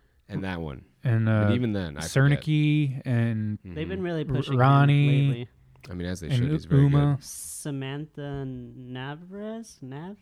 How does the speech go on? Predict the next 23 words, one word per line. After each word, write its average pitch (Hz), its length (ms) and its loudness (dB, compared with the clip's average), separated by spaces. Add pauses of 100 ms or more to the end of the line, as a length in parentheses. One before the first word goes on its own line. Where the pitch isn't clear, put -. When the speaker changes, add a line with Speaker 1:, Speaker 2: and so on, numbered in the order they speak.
(300)
Speaker 3:
Sam 160 360 -12
Nav? 185 280 -12 (160)
Speaker 2:
Uh, - 60 -16 (120)
Sam 156 300 -4
Nav. 87 180 -6 (680)
Speaker 3:
Uh, 135 540 -20 (260)
whatever. 104 280 -18 (600)
Speaker 1:
What 110 120 -8
Speaker 3:
Nobody - 160 -10
Speaker 1:
if - 20 -4
Rodney 147 220 -2
Speaker 3:
cares. 98 60 -2
Speaker 1:
Mullen 87 300 -2
was 78 140 -8
on 76 180 -8
Crooked? 78 380 -12 (220)
I 175 60 2
feel 120 240 -2
like 113 100 -2
he 110 140 -6
would 85 140 -6
be 78 120 -8
fine. 76 320 -12